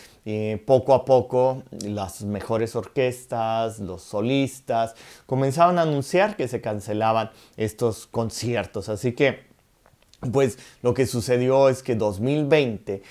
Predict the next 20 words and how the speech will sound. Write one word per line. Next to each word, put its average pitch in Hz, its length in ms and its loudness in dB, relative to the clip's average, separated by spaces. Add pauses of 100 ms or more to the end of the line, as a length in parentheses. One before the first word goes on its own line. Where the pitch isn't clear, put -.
(140)
realmente 147 720 -2
no 90 180 -8
fue 104 320 -4 (240)
el 107 200 0
año 113 420 0
de 107 180 0
Beethoven, 113 560 2
convirtiéndose 104 1040 -6 (340)
en 110 440 -4 (300)
el 98 160 -2
año 107 360 -2
covid 117 440 4
en 87 140 -6
vez 92 220 -6
del 95 200 -4
año 95 360 -6
de 117 120 4
Beethoven. 151 500 8 (300)
Así 165 340 0
que, 170 360 4